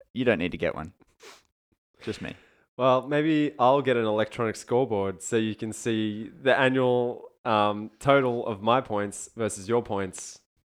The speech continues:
Speaker 2: and you'll see that mine are much higher than yours.
Speaker 1: That's stupid.
Speaker 2: That's not stupid.
Speaker 1: That's stupid. Don't be
Speaker 2: I actually
Speaker 1: petty.
Speaker 2: might,
Speaker 1: You're be-
Speaker 2: I actually might do that.
Speaker 1: <laughs> You're being petty, Tim.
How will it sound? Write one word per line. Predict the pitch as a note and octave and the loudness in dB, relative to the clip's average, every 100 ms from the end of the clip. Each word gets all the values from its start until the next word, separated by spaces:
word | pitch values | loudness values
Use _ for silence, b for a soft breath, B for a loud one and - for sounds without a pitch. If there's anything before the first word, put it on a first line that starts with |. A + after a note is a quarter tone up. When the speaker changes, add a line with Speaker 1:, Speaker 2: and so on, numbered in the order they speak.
| - | -6
Speaker 2:
and | A#2 G#2 G2+ G2 G2 | -2 -2 -2 -6 -6
you'll | G#2+ | -6
see | - | -2
that | G#2+ | -2
mine | G2+ G#2 | 0 0
are | G2+ | 0
much | G2 | -4
higher | - G2 F2+ | -2 -4 -2
than | F#2 | -6
yours. | F2+ F2 E2+ - - _ _ _ A3+ | -8 -12 -14 -18 -20 _ _ _ -12
Speaker 1:
That's | - - | -10 -8
stupid. | - A#1 - - _ _ _ _ | -8 -10 -12 -18 _ _ _ _
Speaker 2:
That's | A2 G2 | -6 -2
not | A2+ F#2+ | -2 -2
stupid. | - G2 F#2 | -6 -6 -4
Speaker 1:
That's | F#2 | -6
stupid. | F#2 F2+ | -8 -4
Don't | A2+ | -2
be | A#2+ | 4
Speaker 2:
I | A#2 | 6
actually | G#2 C3+ | 6 2
Speaker 1:
petty. | |
Speaker 2:
might, | A#2+ G#2+ G#2 G#2 | 2 4 4 4
Speaker 1:
You're | |
be- | - - | -6 4
Speaker 2:
I | C3+ F3+ | 8 8
actually | F3+ D#3+ | 6 4
might | C3 B2+ B2 | 6 6 4
do | A2+ A2+ | -2 -2
that. | G#2+ G2 F2+ - - | -2 -2 -4 -8 -16
Speaker 1:
<laughs> | D3+ | -8
You're | G#2+ | -2
being | C3 A#2 | -2 0
petty, | A#2+ G2+ | 2 2
Tim. | F2 | 0